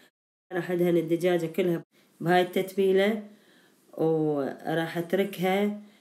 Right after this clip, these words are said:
وقت أما من الصبح إلى أن يجي الفطور، أو من قبل يوم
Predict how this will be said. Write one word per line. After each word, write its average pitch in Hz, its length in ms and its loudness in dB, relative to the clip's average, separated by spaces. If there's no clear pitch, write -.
وقت 190 500 2
أما 202 400 2
من 180 120 2
الصبح 175 360 0
إلى 170 380 2
أن 165 200 -2
يجي 160 260 0
الفطور، 165 680 0
أو 180 340 4
من 165 220 0
قبل 165 360 0
يوم 175 460 2